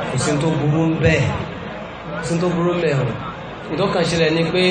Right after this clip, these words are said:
tó bá ti jẹ́ pé ọ̀nà halal bá ni, kò sí tó burú ń bẹ̀. So,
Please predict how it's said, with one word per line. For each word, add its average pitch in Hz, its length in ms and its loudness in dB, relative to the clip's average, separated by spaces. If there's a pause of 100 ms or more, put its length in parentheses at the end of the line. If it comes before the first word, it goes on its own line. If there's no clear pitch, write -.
(320)
tó - 120 -8
bá 160 120 2
ti 160 100 0
jẹ́ 170 180 2
pé 175 120 0
ọ̀nà 165 260 4 (260)
halal 143 540 0
bá 143 160 2
ni, 131 120 2 (400)
kò - 80 -16
sí 180 160 -4
tó 190 80 0
burú 180 280 0
ń 180 140 -2
bẹ̀. 151 160 0 (1400)
So, 160 160 -2